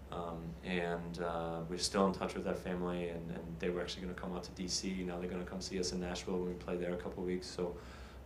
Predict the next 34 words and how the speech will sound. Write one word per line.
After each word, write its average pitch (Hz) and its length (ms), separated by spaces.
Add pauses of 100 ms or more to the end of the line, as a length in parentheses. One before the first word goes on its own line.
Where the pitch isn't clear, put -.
um, 90 380 (460)
but 90 220
yeah, 92 140
it, 82 300
it's - 380 (320)
that 98 220
type 98 220
of 92 120 (220)
causes 90 540
in 90 120
terms 87 220
of 85 120
childhood, 90 560 (400)
in 92 60
terms 92 200
of 90 100
improving, 92 480
improving 90 540
lives, 90 560 (360)
um, 87 380
to - 100
underserved 92 460
communities, 90 680 (180)
you 92 80
know, 90 120
people - 300
that 92 120
aren't 92 220
as 90 100
lucky 95 280
as 90 120
I 90 140
am, 92 240 (520)
um, 90 420